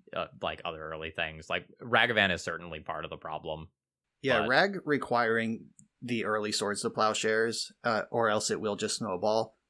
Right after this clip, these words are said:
Speaker 2: Like, I, I do think that the, the threats that only deal damage, the ones like D R C and Delver, where you can just, like, "All right, I'll take six to make sure I don't die to a Murktide Regent,"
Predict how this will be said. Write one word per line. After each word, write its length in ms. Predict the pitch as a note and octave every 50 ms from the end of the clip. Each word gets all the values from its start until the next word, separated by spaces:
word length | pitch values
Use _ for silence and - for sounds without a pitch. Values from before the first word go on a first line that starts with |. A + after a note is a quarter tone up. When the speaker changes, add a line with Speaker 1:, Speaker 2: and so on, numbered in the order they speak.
| _ _ -
Speaker 2:
Like, 140 | F3 E3 -
I, 200 | - C3+ C3 -
I 120 | - C3 C3
do 180 | A2+ C#3+ C#3+ C#3+
think 300 | C#3+ - C3+ A#2 A2 -
that 220 | B2 A2 G#2+ -
the, 260 | A2+ G#2 G2+ G#2 G2+ -
the 100 | A#2 A2
threats 320 | - - C3 A#2+ A2+ - -
that 160 | A#2+ G#2 -
only 340 | - B2 A#2 A#2+ A#2+ A#2 A2
deal 220 | - A#2 G#2+ G2+
damage, 480 | F2+ F#2 G2 F#2 G2 A2+ A#2 A2+ - -
the 100 | - A2
ones 240 | G#2+ G#2+ G#2+ G2+ -
like 160 | G2+ G#2 F#2+
D 140 | G#2 G#2 G#2
R 120 | G2+ G2
C 320 | G2 - G#2 G2+ G2+ G2+ G2+
and 220 | G#2 G2 G2 F#2+
Delver, 400 | G2 F#2 G2 G2+ G2+ G#2+ G#2+ G#2
where 160 | G2 G2+ G2
you 160 | G2+ G2+ G#2
can 140 | G2 - G#2+
just, 180 | G2+ G2+ - -
like, 220 | G2 G2 - - -
"All 100 | A#2+ A2+
right, 140 | G#2 G#2 -
I'll 140 | A2 A#2+ A2+
take 280 | - - A2+ A2 - -
six 400 | - - G#2+ A2+ A2 - - -
to 120 | - C3+
make 180 | B2 G#2+ G2+ -
sure 180 | - A2+ G#2+ G#2+
I 60 | G#2+
don't 240 | A2 G#2 G#2 G2 -
die 160 | G2+ G2+ G2+
to 100 | G#2+ G#2
a 80 | G#2
Murktide 460 | G2+ G2 F#2 F#2+ - - B2+ A#2+ A#2 A2+
Regent," 440 | B2+ B2+ B2+ C#3 D3 C3+ - -